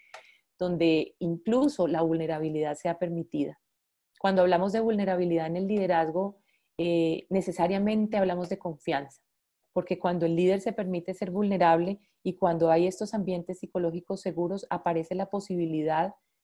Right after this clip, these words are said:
de no tener que saber todo, aparece la posibilidad de no tener que tener máscaras, aparece la posibilidad de ser vulnerable en muchos momentos sin que esto sea censurado o que sea asociado a debilidad o incompetencia. Entonces, ¿cómo podemos,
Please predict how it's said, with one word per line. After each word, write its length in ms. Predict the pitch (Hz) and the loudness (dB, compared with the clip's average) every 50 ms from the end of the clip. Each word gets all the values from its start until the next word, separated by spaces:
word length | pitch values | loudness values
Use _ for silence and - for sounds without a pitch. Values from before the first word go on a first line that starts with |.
| _ _ _ | _ _ _
de 160 | - 185 185 | 0 2 2
no 100 | 185 185 | 2 2
tener 380 | 180 - 202 196 202 202 202 202 | 0 -2 -2 0 0 -2 -2 -4
que 100 | 208 196 | -6 -6
saber 300 | - 190 175 175 170 170 | -4 -2 0 0 -2 -2
todo, 360 | - - 151 143 147 151 - _ _ | -4 -4 -4 -4 -6 -8 -12 _ _
aparece 360 | - - - 165 156 151 156 175 | -12 -4 -2 -2 -2 0 -2 -2
la 140 | 175 175 | -2 -2
posibilidad 640 | 175 190 180 - 190 170 160 151 151 147 147 143 143 143 | -2 -4 -4 -2 0 0 0 0 0 0 0 -2 -2 -2
de 380 | 135 160 165 170 170 165 - - _ _ _ _ | 0 2 2 2 2 0 -4 -10 _ _ _ _
no 140 | 180 180 170 | -4 -2 -2
tener 260 | 175 190 190 196 185 | 0 -2 -2 -2 -4
que 100 | - 196 | -4 -6
tener 300 | 196 - 196 196 190 175 | -4 -4 -2 -2 -2 0
máscaras, 640 | 185 202 220 233 226 - - - - - - _ _ - | 0 0 0 0 -4 -8 -10 -10 -10 -10 -14 _ _ -12
aparece 340 | - - 165 156 156 156 170 | -4 0 0 0 2 0 -2
la 140 | 175 180 170 | -2 -2 -2
posibilidad 600 | 185 180 - 185 170 165 160 156 151 151 147 143 | -4 -4 -2 -2 -2 -2 0 0 0 0 -2 -2
de 360 | 143 165 170 175 175 170 - _ _ _ _ _ _ _ _ _ | 0 0 0 0 -2 -4 -10 _ _ _ _ _ _ _ _ _
ser 180 | _ - 202 185 | _ 2 2 4
vulnerable 540 | 175 208 226 214 220 208 185 170 170 180 190 | 4 4 4 4 4 6 6 6 6 6 4
en 100 | 196 190 | 0 0
muchos 300 | 202 208 202 - 214 185 | 0 -2 -2 -4 -4 -4
momentos 520 | 196 190 175 175 175 175 170 202 208 202 - | -4 -2 -2 -2 -2 -2 -4 -4 -6 -4 -4
sin 180 | 220 196 185 | -4 -4 -4
que 100 | - 170 | -2 -4
esto 220 | 160 - - 175 170 | -4 -2 -2 -4 -4
sea 160 | 185 190 180 | -2 -2 -4
censurado 720 | - 190 190 180 - - 190 165 165 160 165 170 170 165 156 | -4 -6 -8 -6 -4 -2 2 6 8 8 8 8 8 6 6
o 60 | 156 | 4
que 120 | - 156 | 0 -4
sea 120 | - - 147 | -6 -6 -6
asociado 460 | - 160 160 - - 170 165 165 165 | -4 -6 -4 -2 0 0 2 2 2
a 20 | |
debilidad 560 | 170 170 165 165 151 147 143 143 143 143 143 | 2 2 2 0 0 -2 -2 -2 -2 -2 -4
o 40 | 147 | -6
incompetencia. 840 | 151 156 - - 175 165 151 - 151 143 - 139 139 139 135 127 _ _ _ _ _ _ _ _ _ _ _ _ _ _ _ _ _ _ - | -8 -10 -10 -8 -8 -8 -8 -8 -10 -10 -8 -10 -10 -10 -12 -16 _ _ _ _ _ _ _ _ _ _ _ _ _ _ _ _ _ _ -6
Entonces, 480 | 190 175 - 190 180 170 - 196 - - | -4 -2 0 0 -2 0 -2 -6 -6 -4
¿cómo 320 | - - 214 214 247 247 | 0 2 2 2 2 4
podemos, 640 | 254 254 233 220 214 214 208 220 269 302 - - - | 6 8 8 8 8 6 4 0 -2 -4 -6 -12 -18